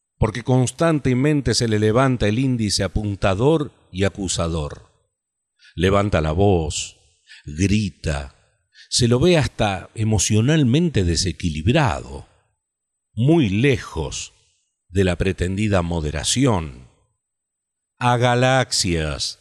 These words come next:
de distancia de venir a terminar con los odiadores seriales, como dijo, cuando su mensaje es de odio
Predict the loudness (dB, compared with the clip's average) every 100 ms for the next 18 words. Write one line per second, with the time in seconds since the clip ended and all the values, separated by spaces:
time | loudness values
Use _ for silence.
0 | _ 0 0 0 -4 -4 0 2 2 0
1 | -2 -4 -4 -4 -2 -2 0 0 0 0
2 | -2 -2 0 0 0 0 0 0 -2 -4
3 | -12 _ _ -4 0 2 0 2 2 2
4 | 2 -2 -2 -2 -2 -2 -4 -8 -6 -6
5 | -6 -6 -6 -6 -10 _ _ _ _ _
6 | _ _ _ _ _ _ _ _ -8 -6
7 | -4 -2 -2 -2 -2 -4 -2 -2 -2 2
8 | 2 2 -2 -6 -8